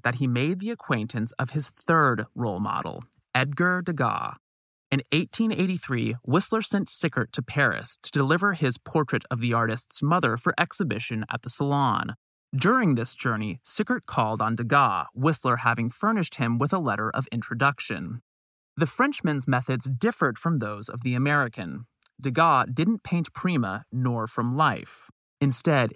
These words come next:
he drew sketches of his subject, painting from those drawings inside a studio. Furthermore,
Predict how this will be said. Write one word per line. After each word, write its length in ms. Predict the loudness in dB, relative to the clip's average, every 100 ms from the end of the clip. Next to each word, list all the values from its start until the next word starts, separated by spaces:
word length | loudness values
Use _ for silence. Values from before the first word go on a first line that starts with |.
| _
he 200 | -2 0
drew 180 | 2 0
sketches 640 | 0 2 0 0 0 0 0
of 160 | -4
his 160 | -2 -4
subject, 600 | -2 -2 -4 -8 -10 -14 -12
painting 320 | -2 0 0
from 200 | 0 0
those 240 | 0 -2 -2
drawings 640 | 2 4 4 2 -4 -6 -6
inside 460 | -6 -2 -2 -2
a 40 | -4
studio. 720 | -2 0 0 -2 -4 -10 -14 _ _ _
Furthermore, 600 | 2 4 4 4 2 -2